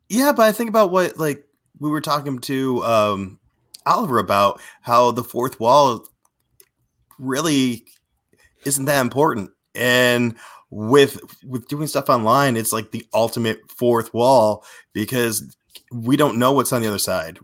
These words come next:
We can't, we can't even see through it. So not hearing the action, you don't know what to play in. I mean, you're, you have instincts, but you, I don't know. I like,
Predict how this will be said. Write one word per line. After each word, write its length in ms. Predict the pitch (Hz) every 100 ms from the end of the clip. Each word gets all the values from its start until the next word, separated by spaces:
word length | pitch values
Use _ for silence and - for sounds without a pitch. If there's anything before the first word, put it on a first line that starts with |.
| 110
We 180 | 123
can't, 220 | - 120 110
we 180 | 135
can't 220 | 196 147 98
even 80 |
see 200 | 95 95
through 200 | 87 87
it. 160 | 76 - _ _ - _
So 720 | - 127 123 123 120 113 113 _ _ _
not 380 | 120 131 147 185
hearing 220 | 156 147
the 100 | 123
action, 540 | 117 113 117 - 131 - _ _
you 140 | 131 135
don't 220 | 156 135
know 80 | 147
what 160 | 139
to 60 | 123
play 280 | 117 123 123
in. 160 | 151 -
I 80 | -
mean, 420 | 143 151 147 120 - _ _ - _
you're, 320 | - 135 139
you 160 | 147 147
have 160 | 127 113
instincts, 600 | 147 151 117 123 - - _
but 360 | 123 117 110 - _ _ _ _
you, 440 | 120 156 151 101 _ _ _ -
I 200 | - 139
don't 140 | 180
know. 120 | 175
I 100 | 151
like, 240 | 135 143